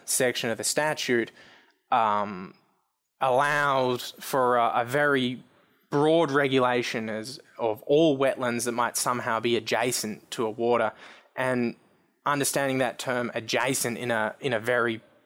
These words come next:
broad sense of the term, almost nonsensical sense of the term. Now,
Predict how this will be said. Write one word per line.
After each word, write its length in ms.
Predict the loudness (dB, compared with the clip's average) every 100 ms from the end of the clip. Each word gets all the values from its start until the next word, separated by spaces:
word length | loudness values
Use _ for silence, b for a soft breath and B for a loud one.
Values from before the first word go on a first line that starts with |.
| _
broad 520 | -4 0 2 2 2
sense 400 | 0 -2 -2 -2
of 60 | -6
the 80 | -8
term, 380 | -6 -4 -4
almost 260 | -8 -10 -6
nonsensical 640 | -6 -6 -4 -4 -6 -10
sense 300 | -6 -4 -4
of 60 | -8
the 60 | -10
term. 360 | -4 -4 -4 -8 B B B B B
Now, 320 | 0 0 -2